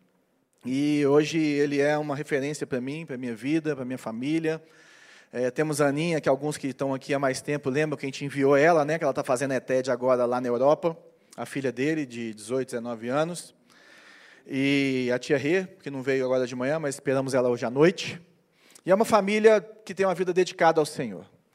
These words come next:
É o tio Pedro, ele tá, se ele não, se ele está em, em Belo Horizonte, que na verdade a base é em Contagem, ele tá na rua, ele tá na Cracolândia, ele tá na, na, na,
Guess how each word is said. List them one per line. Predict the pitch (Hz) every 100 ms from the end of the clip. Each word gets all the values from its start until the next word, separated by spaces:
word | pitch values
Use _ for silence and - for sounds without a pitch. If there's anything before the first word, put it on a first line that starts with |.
| _ _ _
É | -
o | 120
tio | 147
Pedro, | 135 151 175 170 175 170
ele | 151 147 147
tá, | 143 139 143 131 127
se | - -
ele | 156
não, | 180
se | 165
ele | 170
está | - 190
em, | 208 -
em | 151
Belo | 143 143
Horizonte, | 139 151 175
que |
na | 139
verdade | 131 123 123
a | 117
base | 117 120 120
é |
em | 117
Contagem, | 127 120 139 160 156 170 - _ - - - 135
ele | 143
tá | 151 165
na | 175
rua, | 143 147 110
ele | 117 120
tá | 151 165 -
na | 139 139
Cracolândia, | 165 156 139 143 175 170 165 165 - - -
ele | 131
tá | 135 156 151
na, | 143 139 123
na, | 110 123 123 117 107
na, | 117 117 110 104 98 90